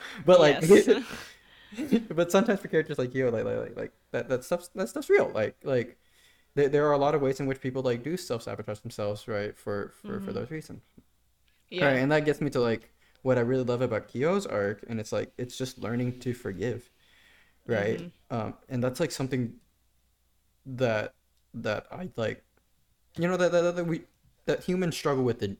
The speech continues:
Speaker 1: in general, right? That I can probably relate to in particular, but I'm pretty sure a lot of people can, can understand this feeling, not, not just learning how to forgive other people, like his father,
Speaker 2: Mm-hmm.
Speaker 1: right? Or, or not particularly forgive, but, like, to move past it.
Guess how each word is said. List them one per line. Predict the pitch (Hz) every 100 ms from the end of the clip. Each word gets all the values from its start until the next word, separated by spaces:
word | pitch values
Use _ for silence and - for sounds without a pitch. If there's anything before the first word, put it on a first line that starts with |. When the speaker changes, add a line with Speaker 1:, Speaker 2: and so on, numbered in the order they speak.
| -
Speaker 1:
in | 104
general, | 95 113 135 92 92
right? | 101 104 98
That | 107
I | 110
can | 123 120
probably | 120 113 110
relate | 107 107
to | 110
in |
particular, | 110 180 185 151
but | 131
I'm | 123
pretty | 156 143
sure | - 113
a |
lot | 113 131
of | 131
people | 120 113 107
can, | - 107 101 - - - - - _
can | - 117 - - _ _ _ _ _ - - _ _
understand | 139 123 - 117
this | 110
feeling, | 156 143 117
not, | 117 131 - - -
not | 151 139
just | 143 127
learning | 131 123
how | 123 117
to | 117
forgive | - 110 104
other | - 101
people, | 98 120 117 143
like | 131 107
his | - 104 - - _ _ -
father, | 98 95 123 139 -
Speaker 2:
Mm-hmm. | 214 175 202 190 156
Speaker 1:
right? | 120 117 - - - _ _ -
Or, | -
or | 156 135 120 117
not | 127 160 -
particularly | 165 147 156 143 131
forgive, | - 117 107 107 -
but, | 107
like, | 98 92 _ _
to | -
move | 131 127
past | 127 120 -
it. | 160